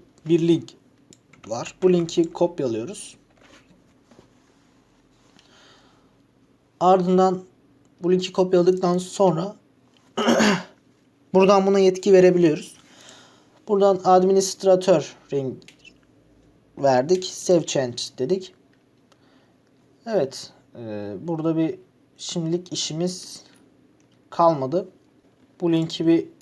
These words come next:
açalım şuradan. Evet, şimdi biz buradan bir link almıştık ya. Bu linki verdik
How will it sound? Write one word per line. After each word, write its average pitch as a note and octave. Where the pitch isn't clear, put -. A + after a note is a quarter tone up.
açalım D#3+
şuradan. C#3+
Evet, G3+
şimdi B3
biz B3+
buradan G3
bir F#3
link G#3
almıştık G3
ya. G#2
Bu F#3+
linki F3+
verdik F3+